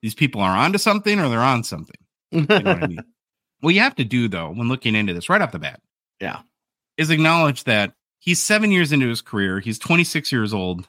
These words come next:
Speaker 1: now. So many things would have to align for him to ultimately do it, that this record, as much as being an awesome goal scoring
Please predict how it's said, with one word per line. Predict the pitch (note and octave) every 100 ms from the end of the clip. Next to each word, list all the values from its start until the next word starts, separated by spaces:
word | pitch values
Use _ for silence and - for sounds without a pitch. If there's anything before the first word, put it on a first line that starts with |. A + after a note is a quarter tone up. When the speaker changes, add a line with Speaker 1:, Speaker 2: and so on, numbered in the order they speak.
| _ -
Speaker 1:
now. | F#2 E2 D#2+ A2+ - _ _ _ _ _ _ _ -
So | - A3+ A3
many | F#3 D#3+
things | - G2 E2+ -
would | G#2+
have | A2 G#2
to | G2
align | F2 F#2+ F2 E2+ F2+ B2 C#3 _ _ _ _
for | A#2+
him | A2+ G#2+ G#2
to | -
ultimately | G#2+ G2+ G#2 F#2+ F#2 F#2+
do | F2 F2 F#2+
it, | A#2 _ _ _ _ _
that | E3+ E3
this | C#4+ -
record, | B2 C3 - G#2 F#2 F2+ _ _ _
as | C#3 B2
much | C3 E3 -
as | D#3 A2
being | - A#2 G#2+
an | G2 -
awesome | G#2+ B2 - G#2+
goal | E2+ F2+ A2
scoring | - C#3+ C3 D3+ E3 F#3